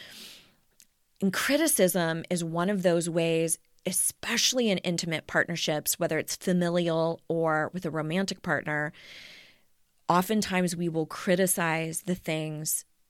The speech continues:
that are needs that are not being met. For example, you might criticize a partner for overworking, constantly working, constantly bringing their work home. And the need that is not getting expressed is how much you want to connect with them,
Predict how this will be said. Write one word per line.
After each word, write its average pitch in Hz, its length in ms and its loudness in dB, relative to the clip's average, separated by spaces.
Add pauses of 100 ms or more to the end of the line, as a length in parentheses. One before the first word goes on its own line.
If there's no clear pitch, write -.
(320)
that 165 480 2
are 170 160 0
needs 175 840 4 (160)
that 175 120 0
are 165 60 0
not 175 280 2
being 160 260 -4
met. 156 260 -2 (380)
For 202 220 6
example, 170 580 2
you 175 140 -2
might 175 240 2
criticize 170 800 0
a 170 60 -4
partner 160 360 0
for - 220 -4
overworking, 165 880 0
constantly 175 720 0
working, 160 340 -2
constantly 170 600 -2
bringing 170 260 -2
their 160 140 0
work 147 260 -4
home. 175 420 0 (560)
And 185 160 6
the 180 80 6
need 185 840 6
that 185 100 4
is 175 160 4
not 175 280 0
getting 165 260 0
expressed 165 720 2
is 180 140 0
how 190 180 0
much 180 260 0
you 185 80 0
want 160 160 -2
to - 180 -6
connect 160 380 -6
with - 140 -8
them, 85 300 -4